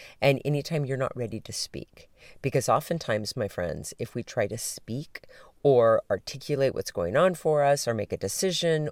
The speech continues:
or advocate for ourselves when we're triggered, we are going to be in a stress response. So instead, we're gonna be in fight, flight, freeze, or fawn.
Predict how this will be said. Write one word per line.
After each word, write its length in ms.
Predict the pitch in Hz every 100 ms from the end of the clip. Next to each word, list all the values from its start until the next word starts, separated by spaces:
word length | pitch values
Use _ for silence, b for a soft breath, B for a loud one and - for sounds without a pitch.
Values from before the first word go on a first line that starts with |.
| -
or 360 | 131 117 113 B B B -
advocate 480 | 151 214 - - -
for 100 | 135
ourselves 480 | 117 - 113 107 107
when 160 | 120
we're 120 | 107 98
triggered, 440 | - 127 156 160 b b b b b _ _ -
we 240 | 131 175
are 60 | 370
going 240 | - 202
to 60 | 170
be 180 | 139 139
in 80 | 123
a 40 |
stress 320 | - 135 139
response. 600 | - - - - - - B B
So 240 | - 143
instead, 580 | 113 120 - 233 269 170
we're 100 | 156
gonna 160 | 170 185
be 120 | 175
in 100 | 160
fight, 300 | - 143 -
flight, 280 | - 127 -
freeze, 300 | 123 117 117
or 80 | 110
fawn. 360 | 90 90 -